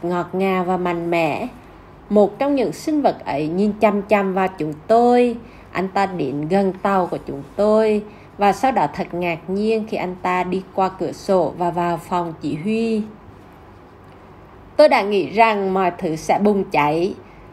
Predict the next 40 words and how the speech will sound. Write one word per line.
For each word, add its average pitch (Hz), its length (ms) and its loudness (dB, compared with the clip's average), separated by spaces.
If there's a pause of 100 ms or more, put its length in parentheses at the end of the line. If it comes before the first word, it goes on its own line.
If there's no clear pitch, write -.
rằng 220 340 4
một 185 180 -2
ngọn 175 240 -2
lửa 170 260 -2
sẽ - 200 -8
bốc - 200 0 (120)
cháy - 280 -4 (120)
trong 180 320 0
con 190 260 -2
tàu. 160 440 0 (340)
Tôi 294 120 6
sợ 285 200 4
rằng 208 300 2
sinh 294 240 -2
vật 233 200 2 (260)
của 190 180 6
ngọn 175 320 -2
lửa 170 220 0
đỏ 170 360 2
sẽ - 160 -10 (100)
chạm 175 260 0
vào 175 180 -2 (120)
tôi 220 460 4 (300)
và 208 100 6
đốt 175 300 0
cháy 143 180 2 (140)
tôi." 262 460 6 (840)
"Đừng 240 260 6
sợ 226 200 6
hãi," 190 500 2
Ami 202 320 0
nói, 165 520 -2 (260)
khi 311 120 0
nhìn 254 240 4
thấy 143 160 -2
Vinca 196 500 -2
đang 190 280 0
mở 185 180 2 (100)
to 202 160 2
mắt, 269 260 0